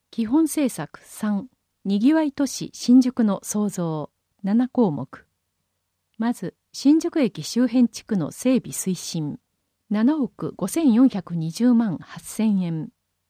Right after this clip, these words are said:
二千二十年に供用開始する新宿駅東西自由通路や、新宿の拠点再整備方針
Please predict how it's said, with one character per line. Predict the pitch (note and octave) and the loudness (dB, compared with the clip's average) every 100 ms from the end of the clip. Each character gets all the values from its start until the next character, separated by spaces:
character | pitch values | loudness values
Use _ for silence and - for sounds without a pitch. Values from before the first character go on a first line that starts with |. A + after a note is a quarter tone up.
| _ _ _ - | _ _ _ -4
二 | G#3 | -2
千 | G#3 F4 C4+ | -2 2 2
二 | E3+ | 2
十 | E3 C#4 | 4 4
年 | A3 D#3+ | 4 0
に | D3+ D3 - | -6 -8 -4
供 | A3+ B3 | 0 0
用 | A#3 G#3+ | 0 -2
開 | G#3+ | -6
始 | A3 - | -8 -8
す | G3+ G3+ | -8 -6
る | F#3 - _ | -8 -8 _
新 | - - D4 | -6 2 2
宿 | D4+ D#4 | 2 -2
駅 | B3+ D#3+ D#3+ - | -2 -2 -8 -4
東 | C#4 C4+ | -2 -2
西 | D#3 | -4
自 | D3+ - F#3 | -6 -6 0
由 | A#3 | 0
通 | A#3 A#3 G3 | 0 -2 -2
路 | C#3+ | -4
や、 | C#3+ C3+ _ _ _ | -8 -12 _ _ _
新 | - C#4 D4 | -4 0 0
宿 | D4 C#4 | 0 2
の | B3+ F#3+ | 2 0
拠 | G3 | -6
点 | C#4 C#4+ | 0 0
再 | B3+ A#3 C4 | 0 -4 -6
整 | - C4 | -4 -4
備 | B3+ | -4
方 | G#3+ A#3 | -4 -6
針 | - - A#2+ | -6 -10 -12